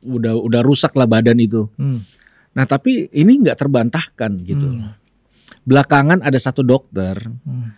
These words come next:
Speaker 1: yang mencoba mengurai dengan kacamata penelitian. Dia bilang
Speaker 2: Hmm.
Speaker 1: gini,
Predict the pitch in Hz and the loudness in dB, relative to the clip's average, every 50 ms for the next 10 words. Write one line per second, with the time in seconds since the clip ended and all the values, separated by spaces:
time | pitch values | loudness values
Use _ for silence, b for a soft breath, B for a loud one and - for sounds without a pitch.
0 | B B B - 127 120 123 120 123 131 127 131 127 - - 131 127 139 139 - | B B B -2 0 0 2 2 2 2 2 2 2 2 0 2 2 2 0 2
1 | 139 135 139 139 143 139 131 120 117 101 90 87 101 107 104 110 113 117 123 B | 2 2 2 4 2 2 2 2 2 0 0 -4 -6 -4 -4 -2 -2 -2 -4 B
2 | B B B - 117 110 - 117 113 107 107 127 123 - 113 107 107 104 101 - | B B B -4 -2 0 2 2 2 2 0 -2 -4 -2 -2 0 0 0 -2 -2
3 | 113 110 101 92 95 123 156 156 143 139 127 123 113 117 110 101 | -2 -2 -2 0 0 0 2 2 4 2 2 2 0 -2 -2 -4